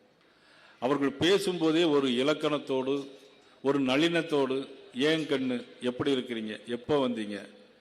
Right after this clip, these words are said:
எப்போ இருக்கீங்க, பார்த்துட்டு எப்போ போறீங்க?" இந்த இங்க, இங்க, இங்க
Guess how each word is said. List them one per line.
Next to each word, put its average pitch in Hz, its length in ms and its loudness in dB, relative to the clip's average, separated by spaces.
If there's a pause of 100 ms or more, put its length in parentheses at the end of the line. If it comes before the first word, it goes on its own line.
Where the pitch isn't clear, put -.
(1040)
எப்போ 131 300 0
இருக்கீங்க, 120 400 0
பார்த்துட்டு 143 420 0
எப்போ 131 240 0
போறீங்க?" 120 600 -2 (360)
இந்த 135 200 -4
இங்க, 175 440 0
இங்க, 165 400 2
இங்க 151 460 0